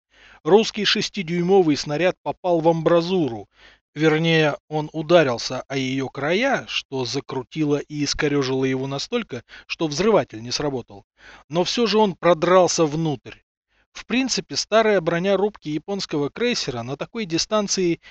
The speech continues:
не удержала бы русский снаряд, попади он просто в ее стенку. Еще неизвестно, было бы это лучше или хуже. После пробития нормальной брони снаряд, скорее всего, взорвался бы. Но и просто череда рикошетов разваливающейся болванки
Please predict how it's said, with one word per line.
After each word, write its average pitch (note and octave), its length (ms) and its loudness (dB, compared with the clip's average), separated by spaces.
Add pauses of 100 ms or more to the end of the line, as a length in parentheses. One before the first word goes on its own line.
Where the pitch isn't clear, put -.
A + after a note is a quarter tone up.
(140)
не F3+ 100 -2
удержала G#3 680 4
бы C#3 140 -2
русский D3+ 320 -4
снаряд, F3 400 -2 (100)
попади D3 380 -6
он D#3+ 140 -2
просто D3 400 -4
в C3 80 -4
ее D3+ 180 -2
стенку. A2 580 -10 (520)
Еще F#3 320 0
неизвестно, C3 760 -4
было F#3 280 -4
бы E3+ 120 0
это D3+ 200 -2
лучше C3 420 -6
или A2 120 -14
хуже. D#3 440 -6 (540)
После D#3+ 260 -4
пробития E3 540 -2
нормальной D#3+ 500 0
брони D#3+ 380 -2
снаряд, D#3 340 -2
скорее E3 360 -2
всего, D#3+ 300 -2
взорвался C#3+ 600 0
бы. - 160 -20 (400)
Но E3 260 -2
и F3 80 -10
просто F3+ 720 0
череда E3 480 4
рикошетов E3 720 -2
разваливающейся C#3+ 1080 2
болванки C3 720 -2